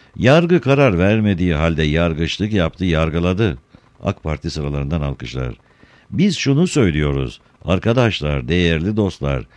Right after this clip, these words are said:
şunu yapalım, yargılayıcı olmayalım, biraz anlayışlı olalım. Hepinize saygılar sunuyorum. ak Parti sıralarından alkışlar. Başkan, teşekkür ederim Sayın Kapusuz. Şahsı adına İstanbul Milletvekili Sayın Ali Topuz. Buyurun efendim.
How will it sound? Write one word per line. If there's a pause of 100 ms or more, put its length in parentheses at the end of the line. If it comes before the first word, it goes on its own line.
(140)
şunu
yapalım,
yargılayıcı
olmayalım,
biraz
anlayışlı
olalım. (360)
Hepinize
saygılar
sunuyorum. (540)
ak
Parti
sıralarından
alkışlar. (640)
Başkan,
teşekkür
ederim
Sayın
Kapusuz. (1080)
Şahsı
adına
İstanbul
Milletvekili
Sayın
Ali
Topuz.
Buyurun
efendim.